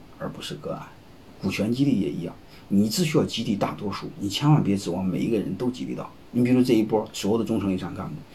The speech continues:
你指望大家都买，这个概率你，你千万不要这么想啊，因为你又不是神，你又不是佛祖，让所有人都和你想的一样，门儿没有啊。你心里有一个底线，只要多数人买就够了啊。如果你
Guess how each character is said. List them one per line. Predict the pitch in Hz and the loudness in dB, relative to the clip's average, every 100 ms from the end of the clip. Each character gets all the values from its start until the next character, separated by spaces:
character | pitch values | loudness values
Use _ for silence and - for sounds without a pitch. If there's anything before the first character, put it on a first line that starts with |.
| - - | -12 -2
你 | 113 | 0
指 | - | 0
望 | 101 | -2
大 | 107 | -2
家 | 90 | -4
都 | 95 139 | 2 2
买， | 139 - - - - - - - - | 2 0 -10 -20 -20 -10 -10 -8 -6
这 | 113 | -4
个 | |
概 | 110 135 | 0 0
率 | 107 104 | 2 2
你， | 98 101 | 2 4
你 | 92 107 | 4 2
千 | - 147 | 4 4
万 | 127 | 6
不 | 101 | 4
要 | 92 | -2
这 | 98 | -4
么 | - | -8
想 | - - - - - - - - - | -10 -14 -20 -20 -20 -20 -20 -20 -12
啊， | - 92 - - - - | -8 -8 -10 -20 -16 -2
因 | 120 | 2
为 | 127 | 6
你 | 110 104 | 6 6
又 | 113 | 4
不 | 101 | 0
是 | 101 | -2
神， | 92 - 90 | -2 -4 -2
你 | 95 | 0
又 | 101 | 0
不 | 104 | -2
是 | 98 | -10
佛 | - - | -6 -6
祖， | 98 - - - | -6 -10 -12 -6
让 | 104 | -4
所 | 98 98 110 | -2 -2 0
有 | |
人 | 95 | 0
都 | 101 | -2
和 | 104 90 | -2 0
你 | 92 | -2
想 | 95 - | -2 -6
的 | |
一 | - | -6
样， | - | -4
门 | - 120 | 0 2
儿 | |
没 | 127 | 2
有 | - - - - - - | 2 -6 -16 -20 -20 -18
啊。 | - - - - | -14 -14 -14 -8
你 | - 104 | -2 0
心 | - 139 | 4 6
里 | 127 | 6
有 | 95 | 4
一 | 104 | 2
个 | 101 | 0
底 | - - | -4 -6
线， | - - - - - - | -2 -2 -4 -14 -20 -18
只 | - 131 | -4 0
要 | 104 | 0
多 | 101 127 | 2 2
数 | 131 95 | 0 -6
人 | 95 | -6
买 | - - | -8 -10
就 | - | -12
够 | - | -10
了 | - - - - - - - - - - - | -10 -12 -20 -20 -20 -20 -20 -20 -20 -20 -14
啊。 | 82 - - - | -14 -14 -20 -10
如 | - 147 | 6 8
果 | 151 123 | 8 8
你 | 110 | 6